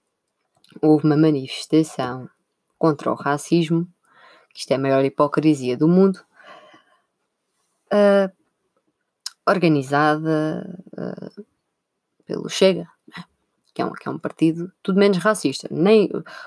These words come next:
senhor André Ventura nem sequer mandou, eh, Joacine Catar Moreira para a sua terra,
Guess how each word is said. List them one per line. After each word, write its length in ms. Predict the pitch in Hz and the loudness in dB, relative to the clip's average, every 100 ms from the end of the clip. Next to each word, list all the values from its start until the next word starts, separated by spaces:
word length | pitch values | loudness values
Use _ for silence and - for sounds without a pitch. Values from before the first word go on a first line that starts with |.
| - | -16
senhor 260 | - 190 185 | 0 2 4
André 240 | 170 170 | 4 4
Ventura 340 | 151 147 170 175 | 4 2 2 2
nem 160 | 175 | 2
sequer 220 | 165 - 170 | 2 0 2
mandou, 560 | 160 160 160 170 - - | 2 4 4 2 0 -4
eh, 340 | 147 143 139 | -4 -2 -4
Joacine 380 | 139 143 - 156 | -2 0 2 0
Catar 340 | - 143 151 | 0 -2 0
Moreira 400 | 147 139 147 151 | 2 4 4 2
para 180 | 151 151 | 2 0
a 40 | 147 | 0
sua 220 | - 139 | 0 -2
terra, 520 | - 139 135 139 147 | 0 0 0 -6 -10